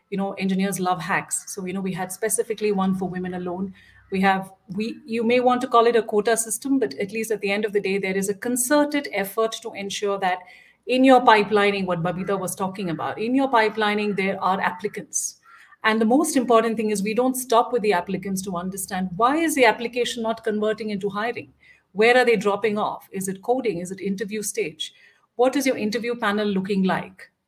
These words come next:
Uh, yes, J D, great. They came in, but how are you making them feel comfortable? If it's an all-male panel, it puts the woman on the spot. Are you having a diverse panel to ask the right questions? Are there, you, you asked about,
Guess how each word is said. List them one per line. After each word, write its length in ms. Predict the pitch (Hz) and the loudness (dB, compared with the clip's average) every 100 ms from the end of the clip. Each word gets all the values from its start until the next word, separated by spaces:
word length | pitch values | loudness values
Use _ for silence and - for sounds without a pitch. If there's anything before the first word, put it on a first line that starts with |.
| - | -6
Uh, 260 | 185 180 180 - | -4 -4 -6 0
yes, 300 | 220 226 - | 2 2 -2
J 260 | 185 202 208 | 0 0 0
D, 160 | 220 | -2
great. 460 | 180 190 190 190 - - - _ - | -4 -2 -2 -2 -8 -20 -20 _ -6
They 100 | 190 | -4
came 280 | 190 247 240 | 0 2 2
in, 220 | 202 170 | 0 0
but 180 | 175 180 | -2 -4
how 280 | - 240 277 | 2 4 6
are 60 | |
you 120 | 277 | 4
making 300 | 233 226 233 | 0 -2 -2
them 100 | 220 | -4
feel 260 | 202 208 214 | -6 -6 -6
comfortable? 480 | 208 190 190 196 185 | -4 -8 -6 -6 -4
If 120 | 196 | -4
it's 120 | 208 | -4
an 80 | 220 | -2
all-male 540 | 220 254 277 233 226 | 2 4 4 2 0
panel, 340 | 220 202 208 202 | 0 0 0 -2
it 180 | 196 196 | -6 -6
puts 240 | 262 - | -8 -6
the 80 | 214 | -6
woman 260 | 196 208 | -4 -4
on 160 | - 185 | -4 -6
the 60 | 175 | -6
spot. 440 | - 190 - - _ - - _ - | -6 -6 -6 -12 _ -20 -20 _ -2
Are 160 | - | 0
you 80 | 233 | 0
having 320 | 240 247 240 | 2 2 2
a 60 | 233 | 0
diverse 420 | 196 196 202 202 | 2 2 0 -2
panel 340 | - 185 190 190 | -4 -4 -2 -4
to 180 | 196 - | -2 -2
ask 200 | 202 - | -2 -2
the 60 | |
right 260 | 170 170 - | -4 -4 -4
questions? 480 | 214 196 - 165 - - _ | -6 -4 -6 -10 -14 -20 _
Are 180 | 226 247 | 0 2
there, 240 | 285 311 311 311 - - - | 4 4 2 -4 -16 -20 -8
you, 180 | 226 | -6
you 200 | 262 247 | -4 2
asked 280 | 247 285 - | 4 4 2
about, 420 | 302 220 208 208 | 2 4 4 0